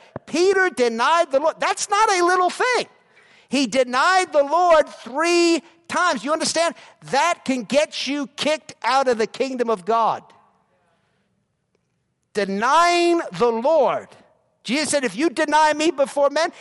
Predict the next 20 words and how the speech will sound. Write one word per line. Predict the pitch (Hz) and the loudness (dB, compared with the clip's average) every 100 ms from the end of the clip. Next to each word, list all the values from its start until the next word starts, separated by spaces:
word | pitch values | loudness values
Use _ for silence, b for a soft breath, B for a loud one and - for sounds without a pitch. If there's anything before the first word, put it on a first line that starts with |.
| - | -4
he | 349 | -4
taught | - 440 539 - | 0 2 2 2
them | 453 | 0
this. | 320 214 - - - _ b b b b | 2 -2 -2 -10 -16 _ b b b b
"You | 160 269 | -4 -2
deny | 254 285 285 294 | -2 0 2 2
me | 294 | 0
before | 277 285 294 302 | -4 -4 2 2
men, | 285 330 440 453 302 - b b b b | 4 6 4 2 -8 -18 b b b b
I | 165 247 | -4 -2
will | 196 | -2
deny | 156 165 170 220 | -2 -4 -2 0
you | 233 226 277 170 147 - _ - | -2 -4 -6 -6 -8 -16 _ -8
that | 151 | -2
I | 175 233 | 0 0
know | 233 247 | 0 -2
you | 240 311 | -4 -8
before | 185 151 175 | -6 -6 -6
the | 175 | -6
Father. | - 214 - - | -6 -6 -8 -20